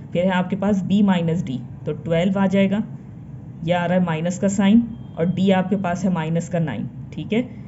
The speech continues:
तो ये माइनस माइनस हो जाएगा प्लस, और फिर इस तरीके से जो है वो आपका ये required result हो जाएगा। Next है आपके पास fifth पार्ट, यहाँ भी values आपको जो है वो fraction में दी हुई हैं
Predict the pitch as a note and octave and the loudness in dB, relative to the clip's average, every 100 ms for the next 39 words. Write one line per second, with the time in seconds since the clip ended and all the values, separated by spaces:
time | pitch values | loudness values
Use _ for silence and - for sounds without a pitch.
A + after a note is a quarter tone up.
0 | - D#3+ E3 F3 E3+ F#3+ F#3+ F3+ F3+ F#3 | -10 -6 -2 -2 0 0 2 2 2 2
1 | F3 E3 D#3+ D#3 F3+ A#3 - - - - | 2 0 0 -2 -2 -2 -4 -12 -14 -14
2 | - - - E3 F3 - E3+ E3 F3+ F3 | -16 -12 -6 -4 -4 -4 -2 -2 -2 -2
3 | E3 E3+ E3 D3 D#3+ E3 D#3+ D3 D#3+ D3+ | 0 0 0 -2 -4 -2 -2 -4 -4 -2
4 | E3 D3+ C#3 E3+ F#3 F3 F3+ F3 F#3+ F#3+ | -4 -6 -4 -4 -2 -2 -2 0 -2 -4
5 | - - - - E3 F#3 - F#3 E3+ F3 | -14 -18 -12 -4 -2 0 0 0 0 -2
6 | E3+ E3+ E3 D#3+ - - F#3 F#3+ A#3 - | -2 -2 -2 -6 -8 -6 -2 -2 -4 -10
7 | - - - - - - - - - - | -14 -14 -16 -16 -16 -16 -16 -16 -14 -14
8 | - - - - - - - - - - | -16 -16 -16 -14 -14 -16 -16 -16 -16 -16
9 | - - - - - - - - - - | -14 -14 -16 -16 -16 -16 -16 -18 -18 -16
10 | - - - - - - - - - - | -16 -16 -16 -16 -16 -16 -16 -16 -10 -6
11 | F3+ F3+ F3+ F#3+ F3+ E3+ F3 G3 F#3 F3 | -2 0 2 4 4 2 4 4 4 4
12 | F#3+ F3+ F3 F#3 D#3+ - F#3 F#3+ F#3+ F#3+ | 0 2 2 0 -2 -2 2 4 4 2
13 | F3+ G3+ | 2 4